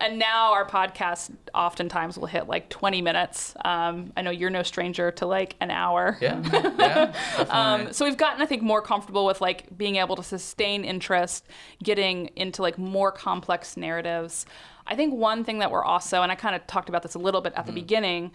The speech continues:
Speaker 1: but, um, trying to do, and I th-, you know, I think this is happening in journalism in general right now, but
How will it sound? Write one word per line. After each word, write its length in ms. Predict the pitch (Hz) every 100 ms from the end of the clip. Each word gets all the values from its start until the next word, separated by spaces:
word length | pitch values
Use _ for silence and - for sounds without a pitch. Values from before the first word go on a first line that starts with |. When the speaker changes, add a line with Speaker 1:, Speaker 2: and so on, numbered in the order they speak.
| - - -
Speaker 1:
but, 400 | 165 185 170 - _ - -
um, 460 | 190 175 170 170 170 - _ -
trying 320 | 269 277 269
to 80 | 226
do, 200 | 180 180
and 80 | 190
I 20 |
th-, 240 | 190 -
you 80 | 165
know, 60 | 196
I 40 |
think 200 | 180 196
this 140 | 190 185
is 260 | 170 - - _ _ -
happening 580 | 185 185 175 175 165 175 - _
in 280 | - 180 165 - 190
journalism 560 | - 185 175 170 165
in 80 | 165
general 320 | 170 175 175 165
right 180 | 165 160
now, 340 | 160 156 160
but 220 | 175 170